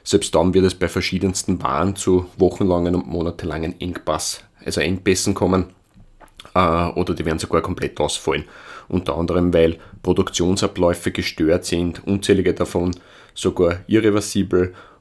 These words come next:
und es werden leider auch Millionen von Nutztiere verenden, was in weiterer Folge auch dazu führen wird,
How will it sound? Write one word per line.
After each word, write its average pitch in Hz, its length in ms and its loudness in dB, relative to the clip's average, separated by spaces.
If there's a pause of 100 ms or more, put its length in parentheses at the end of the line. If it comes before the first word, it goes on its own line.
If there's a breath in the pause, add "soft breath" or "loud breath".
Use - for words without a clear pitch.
(120)
und 90 840 4
es - 220 -6
werden 90 240 4
leider 87 280 4
auch 87 140 2
Millionen 90 480 2
von 92 260 2
Nutztiere 104 580 2
verenden, 90 680 2 (360 loud breath)
was 87 280 -2
in 90 240 -4
weiterer 82 320 -2
Folge 85 340 2
auch - 100 -6 (600 soft breath)
dazu 82 300 -4
führen 92 420 0
wird, 90 260 2